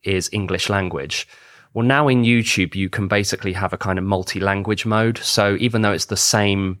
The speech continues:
U R L for the clip, it, you know, you can select, "I want it in Portuguese or Spanish," you, rather than having a custom link for that, for that language. Um, so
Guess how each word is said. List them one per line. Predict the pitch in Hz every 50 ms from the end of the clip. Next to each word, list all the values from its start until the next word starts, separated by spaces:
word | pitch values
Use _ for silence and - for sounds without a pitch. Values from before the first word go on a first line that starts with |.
| _ _
U | - 101 101 92
R | 90 90 90 95
L | 95 87 82 82 80 87 92
for | - - -
the | 78 80
clip, | - - - 95 80 80 - _ _ _ _ _ _ _ _ _ _
it, | - 104 - - _ _ _ _
you | - 104
know, | 107 95
you | 90 92 95
can | - 101 92
select, | - - - 98 92 82 - -
"I | 85
want | 85 85 87 90
it | -
in | 90 92
Portuguese | - 117 98 - - 135 127 160 156 131 104 - 80
or | 82
Spanish," | 87 - - - 113 107 92 82 78 85 - - - - - - _ _ _ _
you, | - 101 98 -
rather | 113 113 110 110 -
than | 101 98
having | 98 104 101 101 95 92
a | 90
custom | - - - 101 - - - 95 92 92
link | 98 107 120 - - - - - - - _
for | _ - - 101
that, | 90 95 87 - - -
for | - 95
that | 95 87 -
language. | 95 98 104 107 110 131 147 143 - - - _ - - - - - - _ _ _ -
Um, | 107 110 107 107 98 107
so | - - - 120 113 110 110 107